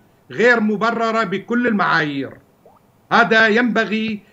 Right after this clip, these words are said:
بالنسبة للسوريين إلنا، نحن اللي ملتاعين، إذا بدنا نقول، من ال-، من الأذى الروسي، بحاجة أن نقف بوضوح ضد العدوان والغزو الروسي.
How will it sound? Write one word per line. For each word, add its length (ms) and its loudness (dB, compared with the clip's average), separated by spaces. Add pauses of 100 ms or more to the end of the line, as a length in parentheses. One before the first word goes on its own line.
بالنسبة 420 2
للسوريين 760 -2
إلنا، 480 -2 (220)
نحن 440 0 (260)
اللي 120 4
ملتاعين، 840 4
إذا 180 -4
بدنا 200 -4
نقول، 400 -2
من 160 0
ال-، 220 -2 (200)
من 160 4
الأذى 420 4
الروسي، 720 -2 (420)
بحاجة 720 2
أن 100 -2
نقف 440 -2
بوضوح 760 -4 (300)
ضد 260 2
العدوان 640 4
والغزو 560 -4 (240)
الروسي. 540 0